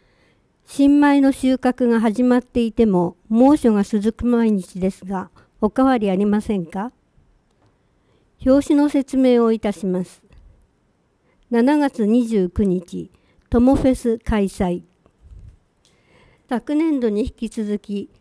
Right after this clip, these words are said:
共に生きる社会神奈川県省啓発活動として、風緑身体障害者福祉協会、町社協共催で交流イベントを開催しました。今年度からイベント名を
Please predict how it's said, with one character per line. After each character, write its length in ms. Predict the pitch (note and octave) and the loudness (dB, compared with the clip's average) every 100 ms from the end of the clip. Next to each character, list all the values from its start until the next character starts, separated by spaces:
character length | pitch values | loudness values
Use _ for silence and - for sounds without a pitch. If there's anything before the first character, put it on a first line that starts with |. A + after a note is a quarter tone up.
| - - _ | -20 -20 _
共 280 | B3+ B3+ D4 | 0 2 2
に 200 | C#4+ C#4 | 0 -2
生 60 | C4 | -2
き 140 | C#4 | -2
る 140 | A3 | -2
社 180 | G3 C4 | -4 -6
会 340 | - G3+ F3 - _ | -4 -4 -4 -8 _
神 160 | - A#3+ | -6 -2
奈 100 | C#4 | 0
川 240 | C#4 C#4 | 0 -2
県 280 | C4+ C4+ A#3+ | -2 -2 -2
省 280 | - G3+ F#3 | -2 -2 -2
啓 240 | - B3+ | -2 0
発 280 | C4+ C#4 - | 0 -4 -6
活 320 | C#4 C#4 C4 | -8 -6 -4
動 180 | G#3 F#3 | -2 -2
と 160 | F3+ G3 | -4 -10
し 120 | - | -12
て、 220 | G3+ G#3+ _ _ _ | -14 -14 _ _ _
風 300 | A#3+ A#3 C#4 | -4 0 2
緑 480 | D4 A#3 G3 - - _ _ _ - | 0 0 -2 -4 -10 _ _ _ -2
身 200 | C#4+ C4+ | -2 0
体 280 | D4+ D4 | -2 -2
障 300 | - C#4 C#4 | -2 0 0
害 200 | C4 A#3+ | 0 -4
者 260 | A3 G3+ F#3+ | -4 -8 -8
福 200 | - - | -8 -6
祉 200 | D4 - | -6 -6
協 220 | - C4 A3 | -4 -2 -2
会、 320 | F#3+ E3 E3+ _ _ _ _ | -6 -10 -10 _ _ _ _
町 340 | A#3+ A#3+ B3 C4 | -6 -4 -4 -6
社 180 | C#4+ C#4 | -4 -2
協 240 | A#3+ G3 | 0 0
共 280 | - A3+ A3 | 0 0 0
催 320 | - G#3+ G3 | -2 -4 -2
で 240 | F#3+ F#3+ - _ C4 | -4 -4 -10 _ 2
交 220 | C4 C#4 | 2 2
流 240 | C4+ C4+ | 0 -2
イ 140 | C4 C4 | -2 0
ベ 160 | B3 | 0
ン 100 | G#3+ | 0
ト 200 | F#3+ F3 | -2 -4
を 60 | F3 | -2
開 220 | A3 A3+ | -2 -4
催 260 | - A3+ G#3+ | -2 -4 -4
し 140 | - | -6
ま 140 | G3 G3 | -6 -6
し 140 | - | -10
た。 180 | F#3 F#3+ _ _ _ _ _ _ _ - | -14 -14 _ _ _ _ _ _ _ -6
今 320 | C#4 C#4 C#4 | -2 0 0
年 220 | C#4 B3 | 0 0
度 120 | G#3+ | -2
か 120 | G#3 | -2
ら 200 | F#3+ F#3 - | -4 -6 -6
イ 120 | G#3+ | -2
ベ 160 | B3+ | 0
ン 80 | C4 | 0
ト 160 | C4 B3 | 0 0
名 260 | G#3 F#3 | 0 0
を 220 | F3+ F3 | -2 -2